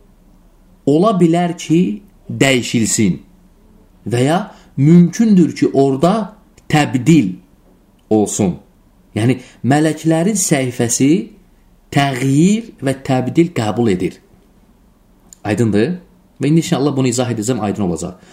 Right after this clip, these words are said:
Yəni, sonra yazılan deyəndə bu nəzərdə tutulur. Yəni,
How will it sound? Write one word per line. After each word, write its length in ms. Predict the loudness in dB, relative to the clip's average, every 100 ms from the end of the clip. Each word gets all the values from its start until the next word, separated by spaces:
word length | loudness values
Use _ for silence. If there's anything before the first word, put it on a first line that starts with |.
| -10 -2
Yəni, 180 | -2 0
sonra 420 | 2 2 2 0
yazılan 480 | 0 0 0 -2 0
deyəndə 440 | -2 0 -2 -2 -2 -6 -16 _ _ 0
bu 100 | 2
nəzərdə 380 | 2 -2 -4 -6
tutulur. 320 | -10 -10 -10 -12 _ _ -6
Yəni, 220 | -2 -2